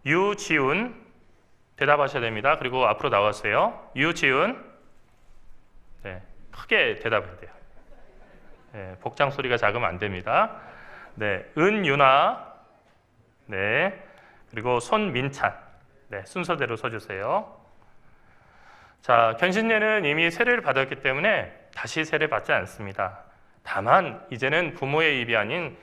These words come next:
자기의 입으로, 어, 신앙에 대해서 고백하는 것입니다. 여러분들에게 묻겠습니다. 여러분들은 전능하신 하나님 아버지를 창조주로 믿으며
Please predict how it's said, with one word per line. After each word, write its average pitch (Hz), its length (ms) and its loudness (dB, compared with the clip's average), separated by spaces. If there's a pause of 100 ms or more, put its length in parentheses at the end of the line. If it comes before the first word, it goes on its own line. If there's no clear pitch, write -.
(140)
자기의 135 580 -2
입으로, 147 580 -2 (180)
어, 98 180 0
신앙에 160 460 0
대해서 98 420 -4
고백하는 139 440 -4
것입니다. 87 480 -12 (2750)
여러분들에게 165 460 4
묻겠습니다. 127 960 0 (580)
여러분들은 180 720 2 (340)
전능하신 185 520 4
하나님 202 320 2
아버지를 147 360 4
창조주로 156 880 2
믿으며 127 640 0